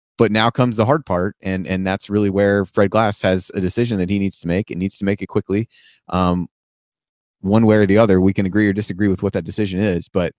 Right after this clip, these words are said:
uh, it cannot linger. This cannot linger into the next season. Uh, that, to me, is the absolute worst thing that could happen, uh, at a point when things already feel pretty bad.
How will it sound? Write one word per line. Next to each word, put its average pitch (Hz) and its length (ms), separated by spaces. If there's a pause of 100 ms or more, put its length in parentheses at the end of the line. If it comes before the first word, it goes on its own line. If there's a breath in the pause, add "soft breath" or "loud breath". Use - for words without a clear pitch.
(360)
uh, 80 260
it - 120
cannot 117 340
linger. 92 360
This 92 160
cannot 101 340
linger 101 300
into 98 220
the 104 60
next 98 260
season. 87 500 (420)
Uh, 82 320
that, 101 240
to 104 100
me, 92 260
is 85 120
the 92 180
absolute 90 600 (200)
worst 87 500
thing 87 220
that 80 100
could 85 140
happen, 85 480 (380)
uh, 85 260 (100)
at 98 80
a 92 60
point 135 260
when 98 200
things 107 280
already 92 380
feel 85 200
pretty 82 200
bad. 71 260